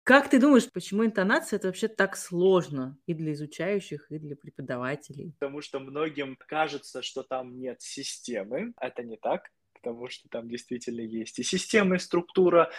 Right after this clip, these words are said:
Speaker 2: Однако немаловажную роль играет еще, на мой взгляд, психологический аспект. Внутреннее разрешение, смелость и готовность применять знания об интонации.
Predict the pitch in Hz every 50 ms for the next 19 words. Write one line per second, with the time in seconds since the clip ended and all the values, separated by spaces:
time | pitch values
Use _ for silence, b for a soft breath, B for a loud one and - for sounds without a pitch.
0 | B B B _ _ _ - 143 - 131 127 127 147 165 175 - - 123 120 120
1 | 120 123 131 143 139 127 123 131 131 123 123 120 117 117 135 151 156 135 110 -
2 | 123 123 127 - _ - - - 120 117 113 110 123 135 135 123 - 120 123 120
3 | 120 - - _ _ _ _ - - - - 151 139 - - 131 127 127 123 123
4 | 110 113 120 120 - - 117 - - - - 117 110 107 - - - 113 98 87
5 | - - B B B B B B B B B _ 123 117 127 139 151 170 180 175
6 | - - 151 143 143 139 131 127 123 123 123 - - 156 - 127 147 151 139 -
7 | 131 135 139 127 - - - 135 123 127 143 151 131 117 107 98 - - - -
8 | - - - 135 127 123 123 131 143 147 143 117 107 107 - - - - - 170
9 | 160 131 113 104 - 135 127 - - - 131 123 135 143 131 135 120 110 107 -
10 | - - - - _ _ _ _ _ - 139 131 127 123 123 120 117 113 117 117
11 | 123 139 135 - - - - 117 113 110 113 123 131 127 120 113 107 - - -
12 | 123 117 110 117 117 113 - 120 120 123 127 123 117 - - - - 98 - -